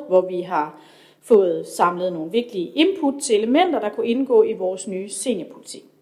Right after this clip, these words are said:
Der har været arbejdet med politikken i Sundhed- og Omsorgsudvalget, og der har været en høringsproces både i de andre politiske fagudvalg, men også ved vores gode samarbejdspartnere i de lokale interesseorganisationer, i Ældrerådet,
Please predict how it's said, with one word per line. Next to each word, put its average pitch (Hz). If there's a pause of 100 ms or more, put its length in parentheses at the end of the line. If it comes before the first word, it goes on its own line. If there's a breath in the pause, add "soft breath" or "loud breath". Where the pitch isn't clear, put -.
(920 loud breath)
Der 269
har 262
været 220
arbejdet 226
med 180 (100)
politikken 254
i 185
Sundhed- 226
og 190
Omsorgsudvalget, 277
og 240 (100)
der 247
har 233
været 226
en 240
høringsproces 262
både 277
i 226
de 208
andre 247
politiske 220
fagudvalg, 277
men 226
også 233
ved 214
vores 185
gode 233
samarbejdspartnere 247
i -
de 208 (300 loud breath)
lokale 240
interesseorganisationer, 233
i 175
Ældrerådet, 254